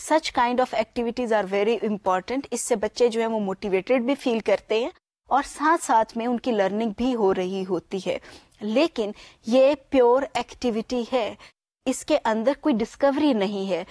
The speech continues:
So we cannot say that this is a discovery learning method। जैसा कि मैंने अभी आपको बताया कि हमें इस चीज़ को फ़र्क करना ज़रूरी है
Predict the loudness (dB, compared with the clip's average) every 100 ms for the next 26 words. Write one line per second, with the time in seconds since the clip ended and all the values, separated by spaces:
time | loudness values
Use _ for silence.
0 | -16 -4 0 2 2 2 0 0 -4 -4
1 | 2 2 2 2 0 2 2 2 0 -2
2 | 0 -2 -8 -20 -20 _ 0 2 2 -4
3 | _ _ -2 -2 0 0 2 2 0 2
4 | 2 0 -2 -4 -4 -4 -4 -6 -10 -10
5 | -18 _ _ _ _ _ _ _ _ -2
6 | 0 0 0 -2 0 0 2 2 0 -2
7 | 0 2 2 0 -4 -4 -2 -4 -6 -8
8 | -6 -6 -2 -2 0 -2 0 0 0 0
9 | 0 0 -2